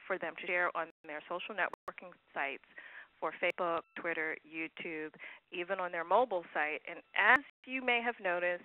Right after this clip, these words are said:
he did a plug for the website during the video as well. And I wanted to share a few things about how vistas can take a very simple message like this and use it for your own purposes.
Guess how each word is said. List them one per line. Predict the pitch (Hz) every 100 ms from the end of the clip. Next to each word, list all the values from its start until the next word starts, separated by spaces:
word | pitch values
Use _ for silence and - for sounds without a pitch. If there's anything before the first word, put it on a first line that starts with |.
| -
he | 185
did | 165
a | 208
plug | - 226 202 170 170 - -
for | 175
the | 175
website | 180 370 - - 143 135 - 135 - - - -
during | 185 180
the | 175
video | 170 170 156 143 139 -
as | 147 139 -
well. | 170 143 117 - _ - - _ _ _ _ _ _ _ -
And | 220
I | 214
wanted | 208 190
to | 185
share | 208 180
a | 180 -
few | 214
things | 220 196 190
about | 190 165 156
how | - 185 160 160 220
vistas | 240 - 214 175 - - - -
can | 214
take | 196
a | 180
very | 180 190 196 - -
simple | 190 190
message | 175 160 - -
like | - 269
this | 311 254 -
and | 202
use | 196 185
it | 202 170 - - -
for | 202
your | 185 -
own | 180
purposes. | - 165 _ _ _ _ - - - 50